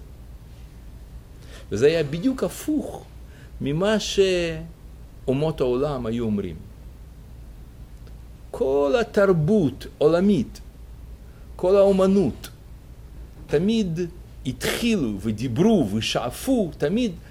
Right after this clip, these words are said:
לחקות את הטבע. לא לחשוף עומק של הטבע, אלא לחקות אותו. לראות שאתה, אדם, מסוגל גם כמו אלוהים לעשות פסל ותמונה.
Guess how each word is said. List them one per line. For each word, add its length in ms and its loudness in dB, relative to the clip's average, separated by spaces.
לחקות 760 6
את 140 2
הטבע. 420 2
לא 280 4
לחשוף 680 4
עומק 380 4
של 220 -2
הטבע, 420 -2
אלא 240 6
לחקות 720 8
אותו. 300 -2
לראות 560 4
שאתה, 640 0
אדם, 480 4
מסוגל 640 4
גם 380 8
כמו 240 6
אלוהים 640 6
לעשות 500 10
פסל 400 8
ותמונה. 520 0